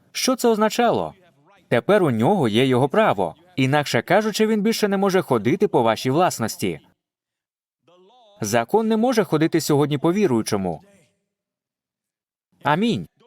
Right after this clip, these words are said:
Не дозвольте нікому повернути закон у ваше життя. Закон більше не має права ходити по вашій власності. Він віддав свого сандаля вашому небесному Боазу.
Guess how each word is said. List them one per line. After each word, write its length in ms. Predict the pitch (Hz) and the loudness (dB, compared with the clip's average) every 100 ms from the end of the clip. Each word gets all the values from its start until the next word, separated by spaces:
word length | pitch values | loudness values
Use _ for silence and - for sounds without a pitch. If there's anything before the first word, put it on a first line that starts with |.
| - | -4
Не 140 | 123 | -2
дозвольте 460 | 123 143 202 240 214 | 0 0 0 0 0
нікому 440 | 180 - 202 190 | 0 0 0 0
повернути 520 | 123 117 127 170 202 165 | -2 0 0 0 0 0
закон 380 | 120 - 175 | 0 0 -2
у 60 | 208 | 0
ваше 260 | 139 - 120 | -2 -2 -2
життя. 480 | 127 - 190 98 - _ _ _ | -2 -2 -2 -4 -8 _ _ _
Закон 520 | 117 120 117 196 226 | 0 0 0 0 0
більше 300 | 160 202 190 | -2 -2 -2
не 80 | 175 | 0
має 220 | 185 196 | 2 0
права 360 | - 143 214 131 | 0 -2 0 -2
ходити 360 | 131 143 175 | 0 -2 -2
по 120 | 160 170 | -2 0
вашій 260 | 175 175 | 0 0
власності. 680 | 170 208 - 120 - 104 82 - _ | 0 0 -2 -8 -6 -6 -6 -12 _
Він 300 | 117 127 226 | -4 -2 0
віддав 340 | 143 113 156 180 | -2 0 0 0
свого 260 | 170 160 | 0 0
сандаля 640 | 143 120 104 123 190 104 80 - _ _ | 0 -4 -2 -2 -2 -4 -6 -14 _ _
вашому 500 | 117 120 202 214 202 | -2 0 0 -2 -2
небесному 500 | 190 185 202 196 190 | 0 0 0 -2 0
Боазу. 540 | 175 208 208 113 87 | 0 0 0 -4 -8